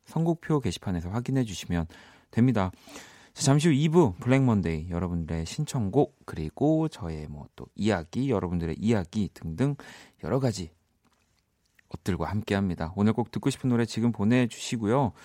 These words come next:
자, 일 부 끝곡은 우리나라의 이 신스팝 밴드가 있습니다. 바로 에이프릴 세컨드라는 팀인데요. 신곡이 나왔어요. Guess What. 네, 한번 흥겹게 들어보고요. 전 이 부에서 다시 찾아볼게요.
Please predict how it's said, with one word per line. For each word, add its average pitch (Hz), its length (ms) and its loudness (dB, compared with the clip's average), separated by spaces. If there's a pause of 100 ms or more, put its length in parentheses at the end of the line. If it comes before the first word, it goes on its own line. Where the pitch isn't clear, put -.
(520)
자, 147 200 2
일 165 80 4
부 160 80 -2
끝곡은 170 800 0 (400)
우리나라의 127 560 2
이 - 20 -2
신스팝 - 760 0
밴드가 139 320 0
있습니다. 80 520 -6
바로 82 280 -6
에이프릴 131 640 0
세컨드라는 101 920 -2 (160)
팀인데요. 98 440 -2
신곡이 185 340 0
나왔어요. 80 520 -4 (560)
Guess 131 360 0
What. 101 220 4 (320)
네, 78 220 -6
한번 127 380 -4
흥겹게 165 580 -2 (340)
들어보고요. 143 500 2
전 135 200 0
이 131 80 4
부에서 160 160 0
다시 117 160 -4
찾아볼게요. 101 520 -4